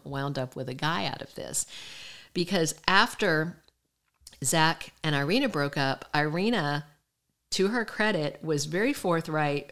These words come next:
with Micah and told her that she was in her feelings for her fiance, Paul. And then in some previews for the rest of the season, we see Micah then circling back around to Kwame and flirting some more with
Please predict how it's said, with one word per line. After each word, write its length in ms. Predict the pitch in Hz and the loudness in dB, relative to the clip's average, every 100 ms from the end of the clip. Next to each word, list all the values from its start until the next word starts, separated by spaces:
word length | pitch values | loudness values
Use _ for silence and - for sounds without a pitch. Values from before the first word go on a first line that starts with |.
| - | -8
with 260 | 156 214 247 | -2 0 2
Micah 400 | 170 147 156 - | 2 2 0 -2
and 120 | 156 | -2
told 280 | - 185 185 | -2 -2 0
her 380 | 185 151 151 147 | 0 0 -2 -4
that 220 | 156 143 | -6 -4
she 220 | - - 208 | 0 0 2
was 180 | 185 | 0
in 100 | 170 | 2
her 160 | 151 139 | 0 -2
feelings 600 | - 165 156 139 131 135 | -2 -2 -2 -2 -4 -6
for 220 | - 143 | -4 -4
her 180 | 143 151 | -2 -4
fiance, 580 | 147 151 135 135 - 127 | -2 -4 -4 -4 -4 -4
Paul. 560 | - 226 220 - - - - - - - | 2 4 4 2 -6 -16 -16 -14 -14 -2
And 180 | 180 180 | 0 2
then 260 | 185 180 | 2 2
in 400 | 180 170 165 165 | 0 0 0 0
some 220 | 170 165 151 | 0 -2 -2
previews 480 | 202 202 185 165 | 0 0 2 0
for 80 | - | 0
the 100 | 160 | -2
rest 300 | 175 233 - | 0 0 0
of 80 | 196 | -4
the 80 | 156 | -2
season, 640 | - 147 147 151 143 147 | -2 -2 -2 -2 -2 -4
we 280 | - 151 196 | -6 -2 0
see 260 | 240 214 185 | 0 0 0
Micah 420 | 165 240 339 175 | 0 -2 0 0
then 320 | 151 147 151 - _ - | 0 -2 -4 -8 _ -2
circling 1040 | - - 233 214 220 220 202 202 196 202 | 2 4 4 2 0 0 0 0 -2 -4
back 420 | - 165 147 160 175 | -6 -2 -2 -2 -4
around 580 | 165 151 143 143 143 - | -6 -4 -4 -6 -6 -6
to 360 | 147 143 143 - _ _ _ - | -4 -4 -6 -10 _ _ _ -6
Kwame 600 | 277 349 - 64 58 - - - _ _ | -2 -2 -2 -6 -14 -18 -20 -20 _ _
and 340 | 165 156 151 151 | 0 2 2 0
flirting 600 | - - 196 247 294 160 | -8 -12 -2 2 2 2
some 220 | 151 170 151 | 2 2 2
more 340 | 147 151 147 | 0 0 -4
with 420 | 156 180 208 220 | -4 0 0 -2